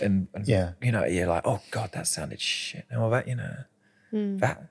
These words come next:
Speaker 1: you're probably thinking, "Oh, I'm not sure how I feel about that luminance."
Speaker 2: Yeah, well, no, it was like,
Speaker 3: Mm-hmm.
Speaker 2: there's, why, why was that decision made with that visual effect?
Speaker 1: Hmm.
Speaker 2: Or, um, like, it, people f-,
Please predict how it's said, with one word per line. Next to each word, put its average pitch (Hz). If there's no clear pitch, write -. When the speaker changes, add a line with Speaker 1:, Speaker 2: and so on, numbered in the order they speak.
Speaker 1:
you're 107
probably 92
thinking, 92
"Oh, 113
I'm 101
not 113
sure 117
how 110
I 104
feel 117
about 107
that 117
luminance." 101
Speaker 2:
Yeah, 160
well, 135
no, 127
it -
was 113
like, 104
Speaker 3:
Mm-hmm. -
Speaker 2:
there's, 107
why, 113
why 107
was 101
that 104
decision 101
made 98
with 95
that 101
visual 95
effect? 156
Speaker 1:
Hmm. 139
Speaker 2:
Or, 107
um, 98
like, 127
it, 151
people 139
f-, -